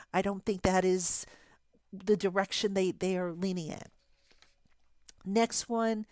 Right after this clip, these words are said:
comes from, uh, David Tang.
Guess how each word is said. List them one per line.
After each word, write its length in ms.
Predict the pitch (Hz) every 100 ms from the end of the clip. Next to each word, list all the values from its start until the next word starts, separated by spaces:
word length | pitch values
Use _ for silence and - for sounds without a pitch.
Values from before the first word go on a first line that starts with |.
| _ - - - - -
comes 440 | - 240 220 214 -
from, 840 | - 208 196 196 190 190 190 190 _ _ _ _ -
uh, 260 | 190 185 180
David 380 | 220 240 226 214
Tang. 640 | - 233 226 226 254 294